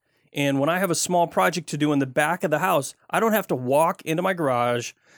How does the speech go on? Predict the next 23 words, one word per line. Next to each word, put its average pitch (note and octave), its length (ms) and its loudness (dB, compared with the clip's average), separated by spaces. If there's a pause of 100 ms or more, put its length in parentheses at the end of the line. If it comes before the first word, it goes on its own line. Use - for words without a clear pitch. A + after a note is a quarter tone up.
(140)
grab C#3 300 0
an C#3+ 100 2
armful E3+ 540 2
of D3 140 -4
these D#3+ 460 0
and C#3 80 0
an C3 100 0
armful E3+ 440 0
of D#3 100 -2
those D3 480 2
and B2 100 -2
try D#3 200 0
and D#3 120 0
remember D#3 460 0
all C3+ 120 0
these B2 220 -4
things B2 240 -4
and B2 80 -4
get C3+ 100 -4
back D3 160 -2
there - 140 -6
and - 80 -6
go, - 40 -20